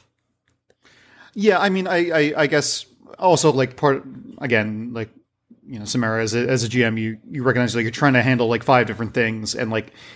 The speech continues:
here I was trying to match, like, like, it's a very weird dichotomy where I need to be very mechanical and very emotional at the same time, and it's like, um, well, let's try this. Like, yeah, I, I, I didn't feel I had the room to guide this in the way that I needed to, because Suzune had an arc that she needed to go through.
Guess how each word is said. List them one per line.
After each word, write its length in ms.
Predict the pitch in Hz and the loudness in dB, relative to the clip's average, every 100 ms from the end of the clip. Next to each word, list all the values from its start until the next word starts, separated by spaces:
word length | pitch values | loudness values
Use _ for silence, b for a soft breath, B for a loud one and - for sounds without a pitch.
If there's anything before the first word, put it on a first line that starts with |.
| B | B
here 240 | 147 123 | 4 4
I 40 | |
was 140 | 117 117 | 4 0
trying 240 | 139 127 | 2 0
to 120 | 123 | 0
match, 560 | 123 113 113 117 - - | -2 2 0 -2 -10 -4
like, 260 | 139 120 - b b b b b b b b - | -4 -4 -8 b b b b b b b b -4
like, 140 | 120 | -2
it's 120 | 165 | 2
a 60 | 151 | 4
very 220 | 160 160 | 6 6
weird 340 | 131 131 139 131 | 4 4 4 4
dichotomy 380 | 127 123 123 117 | 2 2 2 2
where 100 | 117 | 2
I 40 | |
need 140 | 117 117 | 0 -2
to 60 | |
be 100 | 120 | -2
very 200 | 123 120 | 0 2
mechanical 560 | 117 117 120 117 120 117 | 0 -2 0 0 0 -2
and 80 | 113 | 0
very 180 | 117 | 0
emotional 440 | 110 110 107 123 110 | 0 0 -2 -2 -4
at 80 | - | -4
the 60 | |
same 240 | - 117 104 | -2 -2 -2
time, 420 | 113 98 101 104 | -2 -2 -6 -6
and 120 | 113 | -4
it's 200 | 104 - | -2 -2
like, 440 | 107 101 - - _ b b b b b b b b - | -2 -2 -8 -20 _ b b b b b b b b -14
um, 460 | 113 107 107 107 107 - | -4 -2 0 -2 -4 -8
well, 180 | 104 107 | 0 2
let's 200 | 123 127 | 2 0
try 240 | - 123 123 | -2 -2 -2
this. 460 | 123 107 - - 147 | -4 -6 -8 -2 0
Like, 140 | 139 | 6
yeah, 180 | 139 123 | 6 6
I, 240 | 160 160 | 4 6
I, 60 | 151 B B B | 2 B B B
I 100 | 175 | 4
didn't 180 | 190 | 4
feel 100 | 196 | 6
I 60 | 165 | 6
had 160 | 156 143 | 6 4
the 60 | |
room 180 | 120 127 | 4 2
to 80 | 127 | 2
guide 360 | 120 127 113 113 | 4 4 4 2
this 180 | 110 - | -2 -2
in 220 | 135 117 | -2 -4
the 80 | 117 | -6
way 320 | 107 120 117 | -2 0 0
that 160 | 120 110 | 0 -2
I 60 | |
needed 340 | 107 110 117 117 | -2 -2 -4 -4
to, 140 | 117 | -4
because 240 | 113 127 - | -4 -2 0
Suzune 400 | 127 113 120 113 | 0 0 2 2
had 200 | 135 123 | 2 0
an 100 | 110 | 0
arc 320 | 113 113 - | 2 2 0
that 120 | 123 | -4
she 160 | - 113 | -2 -2
needed 280 | 113 113 - | -2 -4 -6
to 60 | |
go 200 | 104 98 | -4 -4
through. 380 | 98 107 117 - | -4 -10 -10 -12